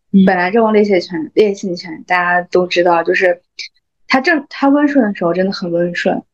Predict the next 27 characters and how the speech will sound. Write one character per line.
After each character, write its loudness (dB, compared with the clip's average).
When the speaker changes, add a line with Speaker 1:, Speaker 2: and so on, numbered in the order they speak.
Speaker 2:
但 2
如 0
果 4
它 -8
一 -4
旦 2
遇 2
到 2
了 2
什 -6
么 -4
事 2
情 2
的 -6
话， -4
你 2
不 2
知 4
道 4
它 -6
会 0
变 0
成 0
什 -6
么 -4
样 -6
子。 -10